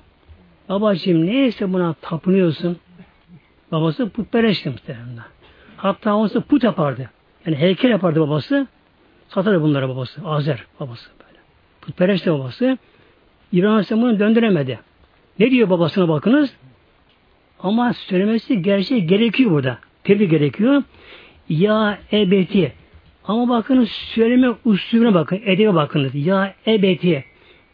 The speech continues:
"Ey babacığım." Bakınız. "Ey babacığım, lime ta'budu ma la yesme'u." Neye senin sesini duymayan sen tapınıyorsun? Tamam, yalvarıyorsun. Duyuyor mu sesini? Duymuyor.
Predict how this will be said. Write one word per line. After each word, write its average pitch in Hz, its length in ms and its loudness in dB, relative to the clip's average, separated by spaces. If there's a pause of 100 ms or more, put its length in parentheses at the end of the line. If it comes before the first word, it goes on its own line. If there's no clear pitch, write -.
"Ey 233 320 2
babacığım." 196 640 2 (180)
Bakınız. 123 280 -20 (760)
"Ey 208 260 2
babacığım, 202 680 2 (540)
lime 220 600 4
ta'budu 226 540 2
ma 185 360 2
la 208 360 0
yesme'u." 185 1120 0 (520)
Neye 233 500 0
senin - 760 -2
sesini 202 600 -2
duymayan 233 460 2
sen 196 220 -4
tapınıyorsun? 190 800 0 (680)
Tamam, 151 260 -8
yalvarıyorsun. 220 720 2 (220)
Duyuyor 269 180 4
mu 294 60 4
sesini? 254 500 0 (320)
Duymuyor. 139 440 -2